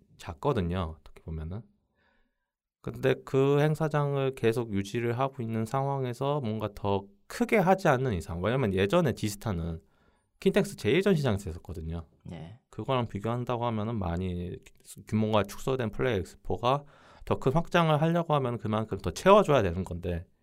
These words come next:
Speaker 1: 다른 이제 게임 업체라든가 그런 데가 채워줘야 되는데, 그게 안 되고 있다고 하면은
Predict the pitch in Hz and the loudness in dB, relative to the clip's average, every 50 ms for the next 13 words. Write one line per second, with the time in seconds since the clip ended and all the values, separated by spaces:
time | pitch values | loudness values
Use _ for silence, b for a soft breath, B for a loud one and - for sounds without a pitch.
0 | _ _ _ - - - 110 110 107 104 101 98 92 80 87 - - 117 113 101 | _ _ _ -12 -2 0 0 2 2 2 2 2 2 0 -2 -2 -2 0 0 0
1 | 87 - - - 95 92 87 87 82 85 82 82 85 90 90 - 92 87 87 85 | 0 -2 -2 -4 -2 -2 -2 -4 -4 -4 -4 -4 -4 -4 -4 -4 -6 -6 -6 -6
2 | 90 87 - - - 143 143 135 - 98 95 101 101 90 85 87 90 98 107 123 | -8 -10 -12 -4 -2 0 0 0 0 0 -2 -2 -2 -4 -8 -8 -6 -4 -6 -6
3 | - b b b b b b b b b - 104 98 98 87 85 82 90 98 131 | -6 b b b b b b b b b -12 -6 -4 -4 -2 0 0 2 2 2
4 | 147 143 110 95 98 - 98 92 92 98 127 139 139 123 107 110 131 135 | 2 2 0 -2 0 0 0 0 0 -2 -2 -2 -2 -4 -2 -4 -4 -6